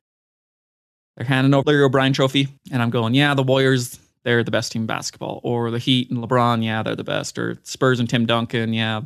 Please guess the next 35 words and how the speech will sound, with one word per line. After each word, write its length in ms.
the 120
best." 340
Kobe, 220
Shaq, 300
and 80
Lakers. 220
There's 120
a 40
bunch 220
of 60
examples 540
in 80
the 40
last, 320
actually, 300
since 260
the 80
N 80
B 140
A's 220
existed, 460
but 140
in 100
my 340
sports 460
watching 380
lifetime, 500
Jordan 260
and 140
the 60
Bulls, 560
you 120
get 100
the 80
picture. 340